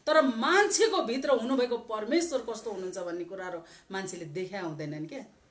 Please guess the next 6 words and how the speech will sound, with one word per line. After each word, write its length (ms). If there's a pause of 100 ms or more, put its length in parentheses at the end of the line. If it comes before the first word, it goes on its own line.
(300)
है? 380 (680)
त्यो 120
चाहिँ 200
देख्न 280
जरुरी 380
छ। 120